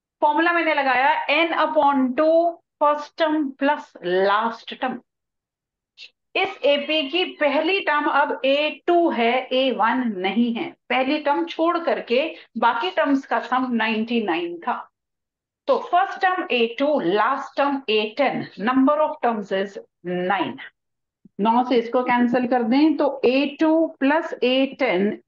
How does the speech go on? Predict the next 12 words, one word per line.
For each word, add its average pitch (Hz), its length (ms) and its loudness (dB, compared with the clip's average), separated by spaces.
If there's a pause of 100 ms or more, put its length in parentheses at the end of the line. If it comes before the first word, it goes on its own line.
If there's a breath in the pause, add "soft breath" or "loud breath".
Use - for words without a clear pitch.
(120)
is 269 240 2 (260)
twenty 240 540 2 (100)
two। 277 180 -2
ये 220 180 -2
दो 247 200 4
इधर 233 260 -2
जा 196 180 0
करके 214 360 -4 (400 loud breath)
multiplication 240 800 -4
में 285 80 -2
चले 180 300 -2
जाएगा। 143 440 -6